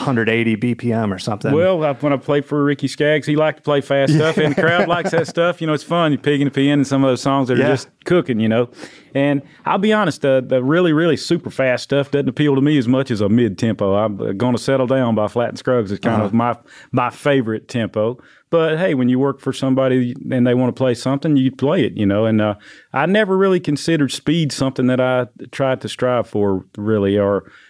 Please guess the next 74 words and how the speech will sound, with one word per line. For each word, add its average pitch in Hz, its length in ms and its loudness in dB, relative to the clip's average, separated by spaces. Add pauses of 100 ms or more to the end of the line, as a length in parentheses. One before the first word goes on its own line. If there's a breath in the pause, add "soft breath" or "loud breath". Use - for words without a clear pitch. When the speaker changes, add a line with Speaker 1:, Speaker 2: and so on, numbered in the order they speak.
(160 loud breath)
Speaker 2:
I 120 120 0
would, 113 180 0
uh, 107 200 0
go 117 140 0
to 117 60 0
the 104 80 -2
record 120 280 0
table 110 260 0
at 104 60 -2
night 107 180 0
after 107 200 -2
we 98 60 -2
played 113 220 0
and 101 80 -2
show, 117 200 0
and 101 180 0
somebody 104 340 0
would 87 100 -6
come 104 100 -2
and 98 60 -4
say, - 100 -10
"Man, 151 220 0
you're 160 100 2
the 123 100 -2
fastest 143 460 -4
banjo 147 320 2
player." 147 300 2
I, 139 80 2
I - 0 -
Speaker 1:
Uh-huh. - 360 -6
Speaker 2:
never, 147 200 -2 (100)
I, 131 200 0 (100)
I 139 40 0
never 127 200 0
really 127 180 2
took 127 220 -4
that 117 140 2
as 113 100 -4
a 120 40 -6
compliment, 104 480 -2
to - 20 -4
be 107 180 2
honest 101 280 -2
with 104 120 0
you. 120 60 2
And 147 80 2
I 147 60 0
didn't 127 120 0
mean 117 160 2
anything 95 300 0
by 127 200 0
that. 104 240 -2 (380 loud breath)
But, 127 280 0 (680 soft breath)
uh, 151 240 2
or 147 180 2
if 143 140 -4
I 143 120 2
had 139 140 2
a 120 140 4
young 131 260 0
person 120 360 -2
come 110 180 -2
up 101 100 -6
to 107 80 -4
me 107 80 2
and 101 100 0
say, 101 200 0
"How 139 180 -2
do 123 140 2
I 117 220 0
develop 110 420 -2
more 95 180 0
speed? 92 400 -4
I, 98 140 -2